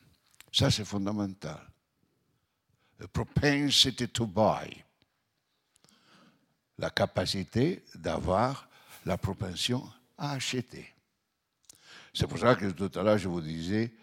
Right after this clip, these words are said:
qu'une dame de quatre-vingt-cinq ans qui vit dans un souterrain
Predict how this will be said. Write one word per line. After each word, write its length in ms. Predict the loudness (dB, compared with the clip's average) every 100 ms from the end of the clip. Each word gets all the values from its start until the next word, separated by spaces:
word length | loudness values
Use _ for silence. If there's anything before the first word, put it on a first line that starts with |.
| _ -20 _ _
qu'une 540 | -8 -6 -4 -2 0 0
dame 540 | 2 4 4 2 -2
de 680 | -2 -2 -2 -2 -2 -4 -4
quatre-vingt-cinq 840 | -4 -2 -2 0 0 0 -2 -4
ans 200 | -2 -2
qui 160 | -2 -6
vit 280 | -4 -2 -2
dans 200 | -4 -4
un 60 |
souterrain 960 | -6 -6 -8 -6 -4 -4 -4 -4 -4